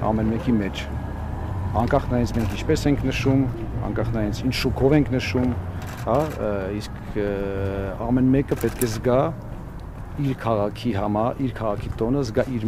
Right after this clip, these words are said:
մեջ, ամեն մեկը պետք է զգա, որ ինքը այդ քաղաքի մասնիկն է, և վերջապես մենք պետք է իմանանք, որ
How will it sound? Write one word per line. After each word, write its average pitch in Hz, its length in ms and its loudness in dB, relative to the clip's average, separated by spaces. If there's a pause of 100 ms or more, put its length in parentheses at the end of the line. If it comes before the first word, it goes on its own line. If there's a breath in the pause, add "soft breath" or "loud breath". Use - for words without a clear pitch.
մեջ, 127 260 0
ամեն 117 160 0
մեկը 113 240 -6
պետք 110 200 -2
է 110 100 -2
զգա, 113 160 2
որ 107 100 2
ինքը - 240 -4
այդ - 140 -8
քաղաքի 120 400 -2 (320)
մասնիկն 120 640 0
է, 156 60 0 (340 loud breath)
և 123 180 0
վերջապես 131 540 -2 (320)
մենք 123 240 -2
պետք - 180 0
է 139 80 6 (460)
իմանանք, 123 580 4
որ 123 240 2